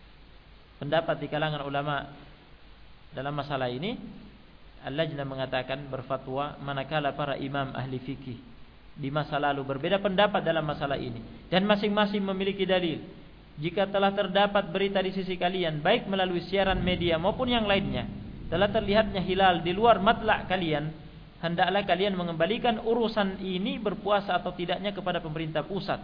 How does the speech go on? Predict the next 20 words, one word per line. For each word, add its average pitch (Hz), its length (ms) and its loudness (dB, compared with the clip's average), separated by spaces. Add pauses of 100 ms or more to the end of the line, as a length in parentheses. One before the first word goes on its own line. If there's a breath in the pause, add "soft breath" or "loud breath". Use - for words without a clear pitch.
(360)
yakni 156 160 -6
penguasa 151 400 -6
tertinggi 175 480 -8
di 147 80 -8
negeri 135 320 -8
kalian. 110 400 -12 (1120)
Nah, 107 120 -4 (1040)
kan 185 240 -2
cepat 180 300 -4
sekali 180 340 -2
itu 139 80 -6
berita, 151 640 -4
misalkan 156 380 -4
penetapan 147 500 -4
di 139 80 -6
Arab 143 220 -4
Saudi 139 340 -6
atau 131 320 -6
yang 131 140 -10
lainnya, 131 320 -6